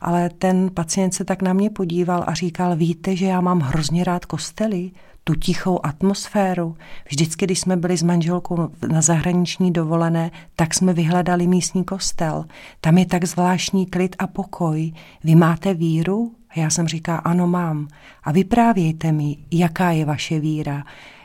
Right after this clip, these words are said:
jak žijete s tím Pánem Bohem, já si myslím, že je. A jestli bych měl k němu jako směřovat, ten křest by mi to umožnil?" Tak jsme si o tom tak volně povídali, já jsem mu dala nějakou osobní zkušenost, jak jsem vlastně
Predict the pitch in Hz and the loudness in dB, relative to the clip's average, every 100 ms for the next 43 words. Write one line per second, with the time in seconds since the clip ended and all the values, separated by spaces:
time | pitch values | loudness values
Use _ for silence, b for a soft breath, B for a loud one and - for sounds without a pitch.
0 | - 175 156 170 226 226 160 - 175 160 | 0 2 4 4 4 2 -2 0 0 2
1 | 175 165 165 156 160 135 151 147 143 151 | 2 4 2 2 0 0 -2 -2 -4 -4
2 | 147 175 170 - 214 160 147 143 139 135 | 0 2 2 2 2 2 0 0 -2 -6
3 | - B B B B 160 151 - 165 180 | -12 B B B B 2 2 2 -2 -2
4 | - 180 175 170 - 185 175 175 175 165 | 0 0 2 -2 0 2 4 4 2 0
5 | 170 - 175 170 180 165 165 - B B | -2 0 2 0 0 -2 -4 -8 B B
6 | - 175 165 - - 180 - 160 165 160 | 0 2 2 0 0 0 2 2 4 2
7 | - - 160 170 190 202 190 185 170 B | -4 2 4 4 2 0 0 -4 -8 B
8 | B B B B B - - 180 - 214 | B B B B B -12 -2 0 4 4
9 | - 190 185 196 190 190 175 180 190 190 | 4 0 2 2 2 2 2 4 4 2
10 | 170 165 170 170 180 175 165 - 170 165 | 0 0 2 0 2 0 0 0 0 0
11 | 170 170 165 165 - 160 - 170 175 - | 2 2 0 -2 -4 -2 -2 0 0 -2
12 | - 156 - 170 165 160 170 165 - 165 | -6 -4 0 0 0 0 -2 -2 0 0
13 | 160 160 - 165 160 | 2 2 0 0 -2